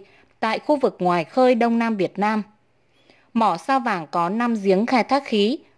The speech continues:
với lưu lượng khai thác tối đa đạt một trăm tám mươi lăm triệu bộ khối khí trên một ngày. Mỏ Đại Nguyệt có bốn giếng khai thác khí với lưu lượng khai thác tối đa đạt tám mươi triệu bộ khối khí trên ngày.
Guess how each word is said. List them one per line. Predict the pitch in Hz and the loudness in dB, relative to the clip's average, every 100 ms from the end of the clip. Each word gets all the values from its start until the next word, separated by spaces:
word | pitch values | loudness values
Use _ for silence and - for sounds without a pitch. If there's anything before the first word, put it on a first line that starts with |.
| _ | _
với | 220 220 | 0 2
lưu | 285 285 | 2 2
lượng | 247 151 - | 2 0 -2
khai | 247 | -2
thác | 247 311 - | -2 -4 0
tối | 208 208 | 2 4
đa | 247 240 214 _ _ | 2 0 -4 _ _
đạt | - 208 196 | -4 -4 0
một | 208 190 | 0 0
trăm | 277 277 | -2 -4
tám | 269 185 202 | -4 -4 -2
mươi | 254 | -2
lăm | 247 | -2
triệu | 240 226 165 - | -2 -2 -2 0
bộ | 190 175 - | 2 2 4
khối | 185 190 | 2 2
khí | - 190 226 | 4 2 4
trên | 254 208 | 2 0
một | 160 | 0
ngày. | 151 165 143 143 _ _ _ _ _ _ _ _ _ - | -2 -4 -4 -8 _ _ _ _ _ _ _ _ _ 0
Mỏ | 214 170 | 2 2
Đại | 175 196 | 2 -2
Nguyệt | 196 196 180 | 0 -2 0
có | - 196 | 2 2
bốn | 196 202 226 | 4 0 -2
giếng | 220 196 | -2 -2
khai | 233 269 | 0 -2
thác | 220 294 - | -2 -4 -2
khí | 226 202 | 0 0
với | 240 220 214 | 2 2 2
lưu | 262 | 2
lượng | 254 196 - | 4 2 2
khai | 240 226 | -4 -4
thác | 277 302 | -4 0
tối | - 302 | 2 2
đa | 240 226 | 2 0
đạt | 202 165 - | -2 -2 -2
tám | 175 208 | -4 0
mươi | 262 | -2
triệu | 247 214 | 0 -2
bộ | 175 175 - | 2 0 2
khối | - 196 | 0 0
khí | - 190 214 | 2 0 0
trên | - 220 | 0 0
ngày. | 202 175 147 | 0 -2 -4